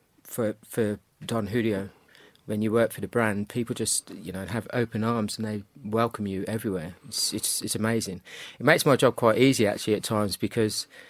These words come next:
if you say you work for Don Julio, people tend to just go, "Yeah, come in.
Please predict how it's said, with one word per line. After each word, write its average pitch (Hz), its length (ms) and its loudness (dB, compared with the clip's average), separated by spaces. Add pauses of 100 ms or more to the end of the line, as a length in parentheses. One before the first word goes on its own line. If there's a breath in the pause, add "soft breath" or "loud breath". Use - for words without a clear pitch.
(380 soft breath)
if 123 80 -2
you 135 60 4
say 151 180 8
you 143 120 8
work 131 140 8
for 117 120 -4
Don 117 180 2
Julio, 117 260 4
people 113 240 -4
tend 113 220 -2
to - 60 -8
just - 180 -4
go, 101 80 -4
"Yeah, 117 160 0
come 139 200 -2
in. 117 120 0